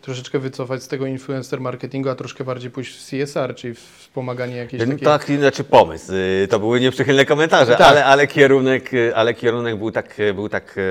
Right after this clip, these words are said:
Speaker 2: y, wskazany gdzieś tam przez, przez komentujących czy, y, czy o-, o-, obserwujących. Natomiast wracając do tych największych, y, influencerów, bo to też jest bardzo ważne,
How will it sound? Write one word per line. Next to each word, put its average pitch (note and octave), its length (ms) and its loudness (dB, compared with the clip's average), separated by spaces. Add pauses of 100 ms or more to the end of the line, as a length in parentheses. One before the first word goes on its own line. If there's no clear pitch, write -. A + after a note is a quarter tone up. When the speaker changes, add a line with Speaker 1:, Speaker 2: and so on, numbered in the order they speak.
(300)
Speaker 2:
y, F#2 40 -12
wskazany F#2+ 480 -8
gdzieś F2 140 -12
tam F2+ 160 -12
przez, F2+ 280 -10
przez - 220 -16
komentujących F2+ 680 -12
czy, - 120 -16 (960)
y, F#2 40 -6
czy F#2 400 -6
o-, F#2+ 380 -2
o-, G2+ 340 -4
obserwujących. G#2 640 -4
Natomiast B2 460 -12
wracając B2 440 -4
do A2+ 80 -4
tych A2 160 -12
największych, A2 540 -8
y, G2 160 -8
influencerów, F#2+ 600 -8
bo F#2+ 100 -8
to G2+ 120 -8
też A#2 140 -10
jest G#2 120 -12
bardzo F#2 280 -8
ważne, F2+ 400 -6